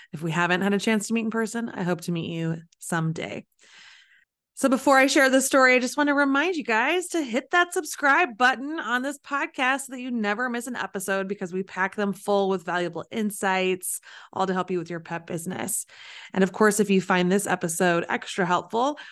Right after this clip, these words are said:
please consider leaving me a review, because your feedback really helps, uh, the podcast reach more small business owners in the pet industry who can benefit from the discussions I have here.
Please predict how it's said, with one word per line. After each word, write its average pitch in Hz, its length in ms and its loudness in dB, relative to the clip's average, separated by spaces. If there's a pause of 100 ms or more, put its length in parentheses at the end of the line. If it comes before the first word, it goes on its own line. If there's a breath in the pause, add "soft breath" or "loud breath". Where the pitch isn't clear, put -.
(140 loud breath)
please 220 240 2
consider 226 460 -2
leaving 196 340 -2
me 180 120 -4
a 180 100 -4
review, 156 580 -6 (320 loud breath)
because 180 260 0
your 180 120 0
feedback 170 580 -2
really 185 160 -4
helps, 175 480 -6 (160)
uh, 180 160 0
the 180 100 0
podcast 196 480 -2
reach 196 220 0
more 190 300 0
small 214 260 -2
business 220 340 -4
owners 233 360 -6
in 233 60 -4
the 233 60 -4
pet 226 180 -6
industry 240 560 -4 (340 loud breath)
who 202 40 -6
can 208 200 -2
benefit 170 680 -4
from 165 600 -2
the 196 140 -2
discussions 285 600 -2
I 175 80 2
have 165 240 -4
here. 165 240 -8